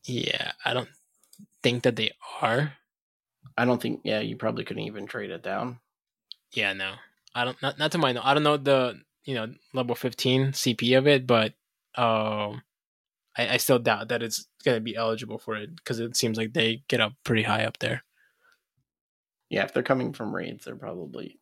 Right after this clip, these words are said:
Speaker 2: no way.
Speaker 1: Yeah, I don't think so.
Speaker 2: Um, so those will be there.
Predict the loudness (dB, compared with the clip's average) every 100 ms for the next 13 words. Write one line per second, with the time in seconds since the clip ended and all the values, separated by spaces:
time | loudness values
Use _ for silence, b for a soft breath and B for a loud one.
0 | _ -12 -10 -10 -14 -16 _ b b b
1 | 0 6 8 8 8 6 4 0 -4 b
2 | b b b _ _ _ _ _ _ _
3 | _ 2 4 4 4 4 4 6 4 6
4 | 8 8 4